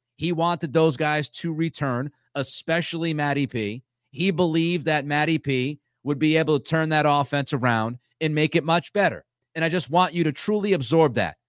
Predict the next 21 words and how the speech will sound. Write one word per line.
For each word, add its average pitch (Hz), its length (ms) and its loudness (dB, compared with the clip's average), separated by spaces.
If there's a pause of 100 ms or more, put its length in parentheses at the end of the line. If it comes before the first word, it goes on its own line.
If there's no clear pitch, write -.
(240)
Let's 175 160 -2
not 233 220 0
focus 202 360 2
on 180 160 4
what 165 140 4
happened 160 300 2
with 147 100 2
O'Brien 147 480 4
this 143 180 -2
year 151 120 -2
because 120 260 -2
we'll 143 140 2
get 156 260 0
into 151 220 -2
that. 156 260 0 (200)
There's 131 140 -2
a 123 60 0
lot 135 300 0
with 139 120 0
this 143 180 0
story 151 460 0